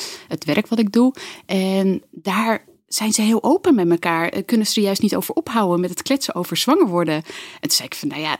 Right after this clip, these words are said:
hier in Nederland hebben we dat eigenlijk niet, hoor. Ik, ik begon er pas met vriendinnen over te praten toen ik al zwanger was. Ja.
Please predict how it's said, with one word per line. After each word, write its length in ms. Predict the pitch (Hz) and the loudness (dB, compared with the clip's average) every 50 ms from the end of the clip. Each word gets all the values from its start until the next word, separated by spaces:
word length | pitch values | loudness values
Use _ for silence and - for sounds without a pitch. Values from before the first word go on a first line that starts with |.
| _ _ | _ _
hier 280 | - 170 165 170 165 | -6 -2 -2 0 0
in 100 | 170 170 | 2 2
Nederland 520 | 160 170 175 202 214 214 220 220 - - - - | 4 4 4 4 4 4 4 4 2 0 -8 -10
hebben 420 | - - - - - - 269 330 | -14 -16 -14 -6 -2 0 0 2
we 60 | 392 - | 2 2
dat 120 | 320 240 | 2 4
eigenlijk 320 | 196 185 170 - 175 - | 2 2 2 0 -2 2
niet, 180 | - 165 160 - | 2 2 2 0
hoor. 180 | - 165 208 220 | -2 -6 -4 -6
Ik, 200 | 185 - - - | -6 -8 -10 -16
ik 140 | - - - | -18 -20 -14
begon 220 | - - - 190 175 | -8 -4 -2 0 0
er 60 | 165 | 0
pas 180 | - 180 - | 0 0 0
met 160 | - 165 160 - | 0 0 0 2
vriendinnen 360 | - 165 170 180 170 165 156 | 2 4 4 4 4 4 2
over 160 | 156 156 - | 0 -4 -8
te 100 | - - | -12 -8
praten 340 | - 180 180 180 180 - 151 | -6 -6 -4 -4 -6 -8 -6
toen 160 | - 175 151 | -2 -2 -2
ik 100 | 147 147 | -2 -2
al 80 | 143 147 | -2 -4
zwanger 300 | - - 147 139 143 143 | -2 -2 -2 -2 -2 -4
was. 380 | 170 247 311 - - - - - | -4 -4 -4 -4 -6 -8 -8 -8
Ja. 280 | 196 214 233 165 - | -6 -4 -4 -6 -6